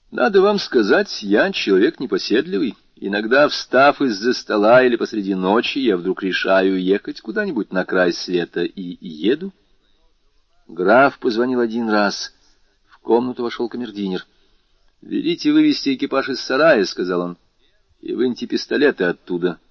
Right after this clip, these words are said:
Кучера не будите, нас повезёт Али». Через минуту послышался стук экипажа, поданного к крыльцу. Граф поглядел на часы.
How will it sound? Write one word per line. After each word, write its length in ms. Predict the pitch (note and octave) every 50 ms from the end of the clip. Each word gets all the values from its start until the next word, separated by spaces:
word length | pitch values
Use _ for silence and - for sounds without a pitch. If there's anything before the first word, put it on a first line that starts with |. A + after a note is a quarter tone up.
| _ _
Кучера 400 | - F#2 G#2 - - G2+ F#2+ F#2+
не 100 | F#2 F2+
будите, 500 | F2 F#2 F2 F2 F#2 F2+ - - G2 F#2
нас 260 | G2+ B2 D#3+ - -
повезёт 460 | - F2+ E2+ E2 D#2+ G2 B2 C3 -
Али». 320 | E2+ D#2+ E2 E2 E2 D#2+ - _ _ _ _ _ _ _ _ _ _ _ _ _ _ _ _ _ _ _ _ _
Через 360 | - - G2+ F#2+ G2 F#2+ F2
минуту 460 | G#2 A2 A2+ A#2 C3+ D#3+ E3 - E3+
послышался 640 | C#3+ E3 D#3+ C#3+ - E3+ E3+ - - D#3+ - F3 D#3+
стук 300 | - - - E3 - -
экипажа, 640 | E3 - E3 E3 - - D#3 C#3 B2 G#2+ F#2 F#2+ F2+
поданного 640 | F2 _ - G#2+ A#2+ B2 A#2+ C3 C#3 C#3 C#3 C3+ C3+
к 80 | -
крыльцу. 580 | - - C3+ C3+ B2+ - - - C3 B2 G2+ - _ _ _ _ _ _ _ _ _ _ _ _ _ _
Граф 440 | _ - F2+ F#2+ G2 G#2 A2 - -
поглядел 440 | - A2+ A2+ G2+ F#2+ F#2 F#2 F2+ F#2
на 100 | G2 G2
часы. 460 | - - - - - - - -